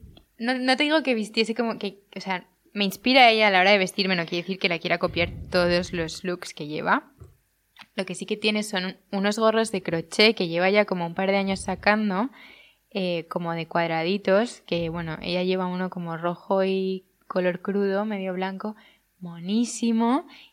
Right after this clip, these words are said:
y he descubierto quién los hace. O sea, debe haber mil marcas, pero yo he descubierto una chica que se llama Emily Levin.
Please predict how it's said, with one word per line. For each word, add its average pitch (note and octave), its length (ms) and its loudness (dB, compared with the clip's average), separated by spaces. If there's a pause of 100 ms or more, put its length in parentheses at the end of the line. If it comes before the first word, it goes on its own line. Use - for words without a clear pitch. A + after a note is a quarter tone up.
y G#3 120 2
he G3+ 60 4
descubierto A#3 540 4
quién G3+ 220 0
los F#3 200 -2
hace. - 360 -8
O - 20 -12
sea, F3+ 160 -2
debe G3 200 6
haber G#3 200 8
mil F3+ 200 -4
marcas, E3+ 480 -6
pero F3 140 -2
yo F3 60 2
he - 20 4
descubierto G3+ 640 2
una F#3+ 240 -2
chica - 220 -2
que G#3 80 -6
se - 60 -8
llama G3 260 -2
Emily G3+ 380 0
Levin. G3 540 -2